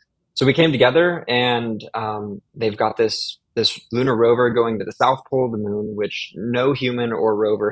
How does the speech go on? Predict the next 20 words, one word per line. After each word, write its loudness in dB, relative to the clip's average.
has -8
ever 2
been -2
to. -4
Um, -2
we -2
know -4
very 2
little -2
about -8
the -10
south -6
pole 0
of -8
the -10
moon, -6
but -4
they're 0
actually, 0
um, -8